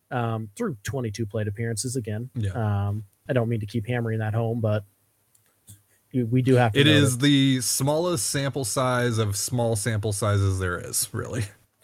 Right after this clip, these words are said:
Speaker 1: Yeah, and one of the things that right now looks pretty good, um,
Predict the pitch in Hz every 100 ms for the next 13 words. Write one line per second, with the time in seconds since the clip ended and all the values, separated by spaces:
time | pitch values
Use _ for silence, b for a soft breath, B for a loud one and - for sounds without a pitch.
0 | b b b b b - 170 127 123 143
1 | 147 196 180 170 156 160 151 131 143 135
2 | 127 120 _ 160 135 120 135 143 147 -
3 | 156 156 165 170 165 - _ 143 127 123
4 | 120 120